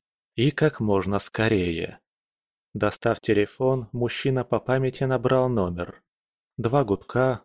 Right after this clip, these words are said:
и в трубке раздался приятный мужской голос. «Слушаю. Это Ястреб, мне нужна помощь». «Внимательно слушаю». Собеседник Сергея был немногословен.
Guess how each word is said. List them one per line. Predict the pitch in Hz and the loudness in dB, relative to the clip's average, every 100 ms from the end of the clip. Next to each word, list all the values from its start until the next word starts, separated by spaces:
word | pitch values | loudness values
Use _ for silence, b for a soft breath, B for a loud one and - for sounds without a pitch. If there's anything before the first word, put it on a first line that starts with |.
| - | -4
и | 101 | -4
в | - | -2
трубке | - 156 - 143 | -2 -4 -2 0
раздался | 139 120 127 127 - 127 | 2 2 2 0 -2 -2
приятный | 123 123 131 127 131 | 0 2 0 -2 -2
мужской | 127 - - 135 127 | -2 -4 0 2 4
голос. | 98 90 85 - - - _ _ _ _ _ _ _ _ _ - | 4 4 0 -6 -18 -20 _ _ _ _ _ _ _ _ _ -18
«Слушаю. | - 92 104 120 - 92 87 - - _ _ _ _ _ _ _ _ _ | -8 2 4 4 2 -2 -2 -4 -12 _ _ _ _ _ _ _ _ _
Это | 110 117 123 | 0 2 4
Ястреб, | 123 120 95 - 95 - - - | 6 6 4 -2 -10 -10 -14 -8
мне | 101 98 107 | -4 0 2
нужна | 113 95 101 98 | 2 2 2 2
помощь». | - 92 85 - - - _ _ _ _ _ _ _ - | 2 0 -2 -12 -16 -18 _ _ _ _ _ _ _ -6
«Внимательно | 87 90 95 120 135 113 95 101 92 92 92 | -4 -2 0 2 4 4 2 2 2 2 -2
слушаю». | - 95 90 - 85 85 85 - _ _ _ _ _ _ _ _ _ | -2 -4 -2 0 0 -2 -8 -14 _ _ _ _ _ _ _ _ _
Собеседник | - 113 104 110 - 139 135 135 | -4 -2 0 -2 2 2 2 -4
Сергея | - 123 107 98 101 | -4 -2 0 0 0
был | 92 95 | 0 0
немногословен. | 90 90 90 92 101 - 98 87 85 87 | 0 -2 -4 -2 -2 0 0 0 -2 -10